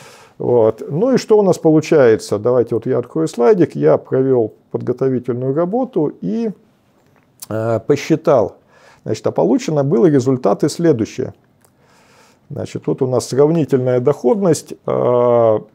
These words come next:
э, текущая, э, индекс московской биржи минус на сегодняшний день, да, вот на десятое десятое, да, вот, э, для истории, да, то есть, э, записывается этот ролик.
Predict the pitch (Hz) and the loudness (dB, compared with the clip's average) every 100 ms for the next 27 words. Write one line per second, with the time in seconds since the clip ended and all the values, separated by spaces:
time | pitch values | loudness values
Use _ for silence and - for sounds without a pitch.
0 | _ 139 120 113 - 143 - 214 - 170 | _ -10 -6 -6 -6 -6 -2 -4 0 4
1 | 143 117 - _ _ _ _ _ _ _ | 4 2 -4 _ _ _ _ _ _ _
2 | _ _ _ _ _ - 95 107 107 160 | _ _ _ _ _ -14 -8 -4 -2 0
3 | 170 135 - 139 - 143 - 139 139 151 | 2 2 2 -2 2 0 2 0 4 2
4 | 113 113 147 139 120 - _ _ _ _ | 2 0 0 0 0 -6 _ _ _ _
5 | - 131 - 156 131 123 147 135 131 110 | -6 -4 2 4 4 0 -2 0 0 4
6 | 131 104 113 117 - 113 113 120 - 214 | 2 2 -2 -4 0 0 0 -6 -2 -2
7 | - 139 123 107 - - 120 104 104 104 | -2 -4 -2 -4 -8 -14 -10 -10 -8 -8
8 | 117 101 107 104 104 123 135 - 147 117 | -10 -12 -12 -12 -4 0 0 2 2 4
9 | 104 110 - 113 - 101 104 123 123 123 | 2 -2 -4 -8 -8 -6 -2 -2 -2 -4
10 | 110 107 - 110 135 185 220 214 - | -4 -6 -6 -4 -2 2 4 2 -2